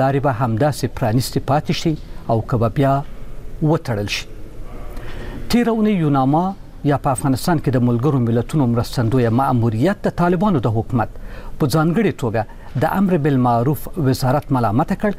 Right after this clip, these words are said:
چې د ښځو زده کړو، کار او تګ راتګ په اړه خپلو محدودیتونه او د حجاب د نه مراعات په تور په خپل سري ډول د دې نیولو ته، د دوی نیولو ته دوام ورکوي. خو د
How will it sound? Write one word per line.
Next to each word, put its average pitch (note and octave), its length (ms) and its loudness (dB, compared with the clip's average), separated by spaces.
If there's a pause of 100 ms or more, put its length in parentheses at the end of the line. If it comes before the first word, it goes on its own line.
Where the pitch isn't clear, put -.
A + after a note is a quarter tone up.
(260)
چې E3 140 0
د C3+ 120 2
ښځو F3+ 280 0 (140)
زده A#2 300 0
کړو، E3+ 140 2 (180)
کار D3+ 300 2
او C3+ 60 0 (120)
تګ A#2 120 0 (100)
راتګ A2+ 240 0 (120)
په B2 120 2
اړه A2 120 2 (380)
خپلو G#3 260 2 (100)
محدودیتونه A#2 760 0
او D3 120 -2
د F#2+ 120 0
حجاب E3 360 0 (300)
د D#3+ 140 4
نه G3+ 120 2
مراعات B2 480 2
په C3 160 -4
تور A#2+ 180 -2 (360)
په - 100 -2
خپل C3 300 -2
سري D#3 340 2
ډول A2 240 2 (400)
د - 20 2 (120)
دې C3+ 120 4 (120)
نیولو C3 300 2 (100)
ته، B2+ 100 2 (540)
د A2+ 100 2
دوی F3 240 4
نیولو A#2 380 2
ته C3+ 260 0
دوام B2 320 2
ورکوي. A#2 400 -6 (1500)
خو C3+ 160 2
د - 100 -4